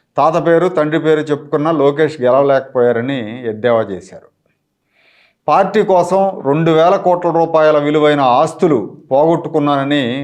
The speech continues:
ఆయన ఆవేదన చెందారు. సొంత వ్యాపారాలు కోల్పోయాడంట. ముందుగా ఈయన చేసిన ఆరోపణల గురించి మాట్లాడుకుందాం. చంద్రబాబు నాయుడు మోసగాడు, ఆయన వల్ల ఏపీకి ఎలాంటి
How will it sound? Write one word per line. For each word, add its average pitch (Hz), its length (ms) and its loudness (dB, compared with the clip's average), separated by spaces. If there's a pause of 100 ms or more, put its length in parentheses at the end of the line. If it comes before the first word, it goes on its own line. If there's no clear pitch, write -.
(200)
ఆయన 127 160 -2 (140)
ఆవేదన 143 340 2 (100)
చెందారు. 113 380 -4 (1300)
సొంత 160 280 0 (120)
వ్యాపారాలు 165 520 2 (100)
కోల్పోయాడంట. 139 720 2 (1000)
ముందుగా 180 420 2 (420)
ఈయన 165 180 2 (100)
చేసిన 180 220 0 (120)
ఆరోపణల 160 460 2
గురించి 147 200 -6 (100)
మాట్లాడుకుందాం. 113 600 -4 (340)
చంద్రబాబు 208 520 2
నాయుడు 196 300 2
మోసగాడు, 170 480 2 (300)
ఆయన 147 240 0
వల్ల 160 140 2 (140)
ఏపీకి 156 400 0
ఎలాంటి 160 320 0